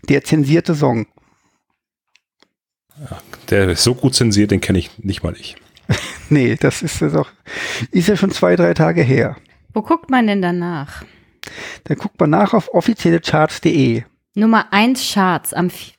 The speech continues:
Speaker 3: f-, okay.
Speaker 2: Psst,
Speaker 3: An der
Speaker 2: nicht
Speaker 3: Spitze der deutschen Singlecharts am vierten Oktober der Song I Just Called to Say I Love You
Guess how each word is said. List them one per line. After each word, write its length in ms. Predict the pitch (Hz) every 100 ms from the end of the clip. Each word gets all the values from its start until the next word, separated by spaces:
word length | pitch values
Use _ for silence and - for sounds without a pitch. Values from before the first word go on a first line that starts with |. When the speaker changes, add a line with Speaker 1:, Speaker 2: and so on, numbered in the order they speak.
| _
Speaker 3:
f-, 180 | - _ -
okay. 380 | 185 - 135 _ _ _ _ _ _ _ _ _ _ _ - - - - -
Speaker 2:
Psst, 260 | - - -
Speaker 3:
An 120 | 214
der 80 | 208
Speaker 2:
nicht 80 | 208
Speaker 3:
Spitze 320 | 262 262 269
der 140 | 240
deutschen 460 | 214 220 233 226 196
Singlecharts 720 | - 233 233 220 220 220 214
am 160 | 180 185
vierten 420 | - 220 214 190
Oktober 640 | - - 262 285 262 254 247 -
der 140 | 190
Song 560 | 190 220 214 220 214 - _ 185
I 100 | 180
Just 440 | - 185 - -
Called 340 | - 185 196 -
to 80 |
Say 340 | 160 - 170 165 139
I 40 |
Love 300 | 139 135 135
You 200 | 127 120